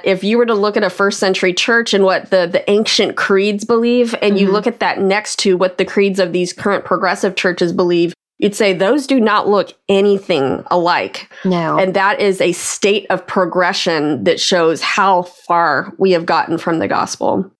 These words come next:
Speaker 2: Yeah, no, I, absolutely. It's, everything has been watered down to the point where it's unrecognizable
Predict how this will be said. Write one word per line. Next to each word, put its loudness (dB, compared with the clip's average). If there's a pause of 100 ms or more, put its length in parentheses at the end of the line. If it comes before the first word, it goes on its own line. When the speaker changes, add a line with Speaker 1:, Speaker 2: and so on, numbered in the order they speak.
(400)
Speaker 2:
Yeah, -2
no, 2
I, -2
absolutely. -2
It's, -8
everything 0
has 0
been -2
watered 0
down 0
to -2
the -4
point -4
where 0
it's -8
unrecognizable -2